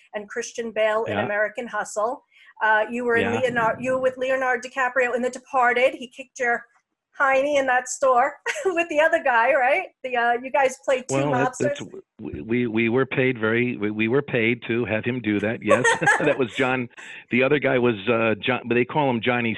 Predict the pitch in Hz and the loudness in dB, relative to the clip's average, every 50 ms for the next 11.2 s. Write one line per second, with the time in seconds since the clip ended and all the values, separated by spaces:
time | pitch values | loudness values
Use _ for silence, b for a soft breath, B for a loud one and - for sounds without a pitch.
0 | - - 131 127 117 107 107 104 95 113 113 104 98 104 107 101 87 101 101 92 | -4 -4 -2 -2 0 0 -2 -4 -2 -2 -2 -2 -2 -2 -4 -4 -2 -4 -6 -6
1 | 87 104 107 98 98 110 101 101 110 107 104 101 92 82 - 113 107 107 107 104 | -4 -2 -2 -2 -2 -4 -4 -4 -2 -2 -2 -4 -6 -6 -4 -4 -2 -2 -2 -4
2 | - - 107 104 98 - - 107 104 101 - - 98 95 90 B B B B B | -4 -4 -6 -6 -6 -6 -4 -4 -4 -4 -4 -4 -4 -4 -4 B B B B B
3 | B 269 302 320 247 247 120 104 104 101 92 87 101 107 104 101 101 101 98 98 | B -8 -6 -6 -2 -2 0 0 0 -2 -2 -2 -2 -2 0 0 0 0 0 0
4 | 98 98 98 - - 101 - - - - - 123 113 - 127 123 123 120 120 120 | 0 -2 -6 -8 -10 -10 -12 -12 -8 -6 -4 -4 -4 -2 -2 0 0 0 0 0
5 | 120 120 117 - - 104 101 101 101 98 98 101 92 - - - - 127 117 113 | -2 -4 -6 -6 -4 -4 -2 -2 -2 -4 -4 -6 -8 -10 -12 -8 -6 -4 -4 -2
6 | - 110 107 107 - - 117 110 95 95 98 98 110 101 90 - - - 120 113 | -2 -2 -2 -2 -4 -2 -4 -4 -2 -4 -6 -6 -6 -8 -8 -12 -10 -6 -6 -4
7 | 98 110 107 107 107 107 - - - 98 98 107 b b b b b b b b | -2 -2 -2 -2 -2 -4 -4 -6 -6 -6 -6 -6 b b b b b b b b
8 | _ 107 95 92 92 98 107 107 101 98 98 98 - - 110 104 104 98 92 87 | _ -10 -10 -8 -6 -2 -2 0 0 0 0 -2 -4 -6 -8 -6 -6 -8 -8 -6
9 | - 110 104 104 101 104 104 101 - - 107 104 101 98 98 101 98 - 104 98 | -6 -4 -4 -4 -4 -6 -6 -8 -10 -10 -10 -10 -8 -8 -8 -8 -10 -10 -12 -12
10 | 95 95 98 95 - 117 107 104 104 101 101 104 104 - - 101 101 98 95 92 | -12 -10 -10 -10 -8 -8 -6 -4 -4 -2 -2 -4 -4 -6 -8 -10 -10 -8 -10 -10
11 | 95 95 101 110 | -10 -10 -12 -14